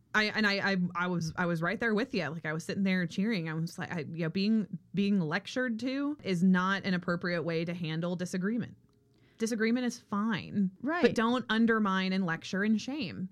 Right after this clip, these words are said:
Speaker 1: Just disagree. Just
Speaker 2: Just
Speaker 1: disagree.
Speaker 2: just disagree. Absolutely. Just disagree.
Speaker 1: I think this leads really well through adolescence into adulthood when we're working in a workplace with, with a group of people, whether it's in city council or in a job.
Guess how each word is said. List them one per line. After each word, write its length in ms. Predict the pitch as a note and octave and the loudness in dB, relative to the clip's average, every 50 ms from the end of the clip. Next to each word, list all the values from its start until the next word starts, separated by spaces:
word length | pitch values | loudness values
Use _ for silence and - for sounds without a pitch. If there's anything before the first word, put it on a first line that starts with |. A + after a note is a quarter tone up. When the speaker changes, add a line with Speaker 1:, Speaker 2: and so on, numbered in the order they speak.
| - - | -8 -2
Speaker 1:
Just 280 | - A3+ A#3 A3+ - - | 0 2 2 0 0 -2
disagree. 540 | A3+ G#3 - A3 F3+ F3+ E3+ C3+ F#2+ C3+ F3 - - | -2 -2 -2 -4 -4 -4 -6 -6 -8 -10 -14 -12 -6
Just 160 | - E4+ C#4 | -2 0 2
Speaker 2:
Just 180 | D4 F4+ D#4+ - | 2 2 0 -2
Speaker 1:
disagree. 280 | F4+ C#4 E4+ G4 A4+ | -2 0 0 2 4
Speaker 2:
just 240 | D4 D#4 F4 D#4+ - | 4 4 2 2 2
disagree. 580 | - F4 D4 - E4+ C4+ - D#4+ E4 D#4 A3+ D3 | 0 -2 0 0 -2 -2 -2 -2 0 2 0 0
Absolutely. 800 | - - G3 A3+ A3+ - - A#3 G#3 G3+ G3 F#3+ F3 D3+ E3 E3 | 0 0 -2 -2 -2 -2 -2 -2 0 2 2 2 2 2 0 0
Just 240 | D3+ - F3+ F3 - | 0 0 -2 -2 -2
disagree. 520 | F3 D#3+ - - D3 - D3+ C#3+ C3+ - D#3 - - | -4 -4 -4 -6 -8 -6 -6 -6 -4 -6 -6 -4 -4
Speaker 1:
I 80 | G3+ | -2
think 160 | F#3+ A3 A3 | -2 -2 -2
this 260 | - A3+ G3+ - - - _ - | -2 -2 -4 -6 -10 -14 _ -2
leads 340 | G3 G#3 G#3 G3 G3+ F3+ F3+ | 0 0 2 2 2 0 0
really 320 | F3+ F3+ F#3+ F#3 F3+ F3 | 0 0 0 2 2 2
well 420 | F3+ E3 E3+ E3 E3 E3+ F3 F3+ F3 F3+ - - - | 2 0 -2 -4 -4 -4 -4 -4 -6 -8 -10 -4 0
through 280 | A#3 A#3+ A#3 A3 A3 - | 2 4 6 4 4 4
adolescence 680 | F#3+ F#3+ F#3+ F#3 F3+ E3+ E3+ - F#3 F3 F3 F3 F3+ - | 2 0 0 0 -2 -4 -4 -2 0 0 0 0 -2 0
into 360 | - F3+ F3+ E3+ F#3 F3+ E3+ | 0 2 2 4 4 2 0
adulthood 480 | E3 D#3+ D3+ D3+ - E3 E3+ D#3+ D#3+ | 0 -2 -4 -4 -2 -2 -2 -2 -2
when 120 | D#3+ D#3+ D#3+ | -2 -2 -2
we're 160 | D#3+ D#3 D3+ | -2 -2 -4
working 680 | D3 D3+ D#3 D#3 - D#3 D#3 D#3+ D#3+ D#3+ E3+ F3 F3 - - _ _ _ - | -4 -6 -6 -6 -6 -6 -6 -4 -4 -4 -4 -4 -4 -6 -14 _ _ _ 2
in 100 | A3+ A#3+ | 4 4
a 40 | B3+ | 4
workplace 540 | G#3+ F#3+ F#3 F#3 - F#3+ F3+ F#3+ F#3 - | 4 2 0 0 0 -2 0 -2 -2 -2
with, 200 | F3+ E3+ E3+ E3+ - - | -2 0 -2 -2 -4 -8
with 280 | - D3 E3 F3 F3+ F3 | -8 -4 -2 -2 -2 0
a 60 | E3 F3 | -2 -4
group 260 | D#3+ E3+ E3+ E3 F3 | -2 -2 -4 -2 -4
of 140 | F3 E3 - | -6 -8 -6
people, 320 | - D#3+ D3+ - D#3+ D#3+ | -8 -8 -4 -4 -4 -4
whether 260 | D#3+ D#3+ D#3 D#3+ D#3+ | -4 -4 -4 -4 -4
it's 260 | D#3+ D#3 - - - - - | -6 -6 -8 -12 -16 -8 -4
in 140 | E3 E3 | -2 -2
city 200 | D#3 - E3 E3 | 0 0 -2 -6
council 600 | D#3 - E3 C#3 C3+ D3+ - D#3 D3+ D#3 D#3+ D#3+ D#3 | -6 -6 -8 -6 -6 -6 -4 -4 -2 -2 -2 -2 -2
or 120 | - D#3+ D#3 | -4 -4 -4
in 100 | D3+ D#3+ | -2 -2
a 60 | D#3+ | -2
job. 520 | E3+ D#3 D3 C3+ C3+ C3+ C#3+ C#3+ D3 D#3 | -2 -4 -4 -6 -6 -6 -6 -6 -6 -8